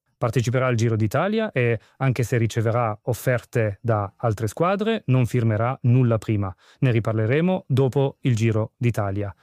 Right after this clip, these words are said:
È quello che abbiamo fatto, non ci è voluto molto, ci siamo stretti la mano e ora andremo avanti insieme per i prossimi anni.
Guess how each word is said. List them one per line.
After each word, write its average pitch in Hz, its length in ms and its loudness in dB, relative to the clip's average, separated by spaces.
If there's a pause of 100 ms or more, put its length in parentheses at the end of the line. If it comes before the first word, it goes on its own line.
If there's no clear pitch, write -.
(140)
È 131 120 -2
quello 120 260 2
che 117 120 -4
abbiamo 110 220 2
fatto, 214 540 -2
non 120 180 2
ci 120 120 -2
è - 20 2
voluto 110 380 0
molto, 214 400 0
ci - 120 -6
siamo 107 220 -2
stretti 117 380 -2
la 113 80 2
mano 202 420 0 (240)
e 170 100 0
ora 160 300 0
andremo 123 400 2
avanti 117 540 0
insieme 117 580 2
per 120 140 -2
i 113 60 0
prossimi 117 520 -2 (140)
anni. 107 360 -2